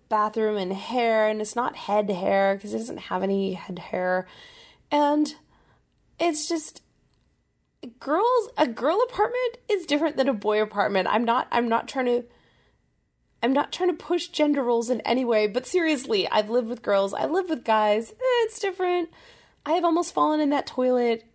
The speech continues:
several times with the toilet seat being left up, and that is not the toilet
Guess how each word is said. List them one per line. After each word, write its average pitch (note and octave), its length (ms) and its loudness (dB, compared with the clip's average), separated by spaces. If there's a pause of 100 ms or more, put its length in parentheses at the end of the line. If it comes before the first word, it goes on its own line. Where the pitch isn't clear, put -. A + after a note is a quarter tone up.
(120)
several G4+ 380 0
times C#4+ 500 0
with C4 120 -10
the C4+ 60 -4
toilet A#3 380 0
seat A#3 160 -6
being A3+ 200 -2
left G#3+ 260 0
up, G3 220 0 (100)
and G3 580 0 (640)
that B3 140 0
is B3+ 100 -2
not B3 200 2
the - 60 0
toilet G#3 580 0